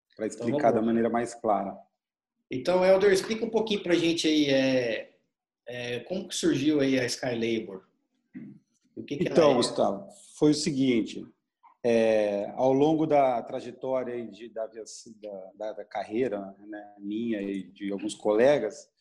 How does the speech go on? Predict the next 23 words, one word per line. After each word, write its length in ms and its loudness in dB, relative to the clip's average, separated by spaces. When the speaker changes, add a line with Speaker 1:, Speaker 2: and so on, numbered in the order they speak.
Speaker 1:
a 100 -6
gente 280 -6
reparou 560 0
que, 680 -2
é, 300 2
existem 400 2
diferentes 320 4
caminhos 480 4
pra 120 -6
se 160 -8
chegar 260 0
a 40 4
uma, 260 0
um 80 -2
emprego, 460 0
né? 200 -12
E 480 0
um 180 6
desses 340 0
caminhos 760 0
é 200 -2
através 760 -2
de, 580 -8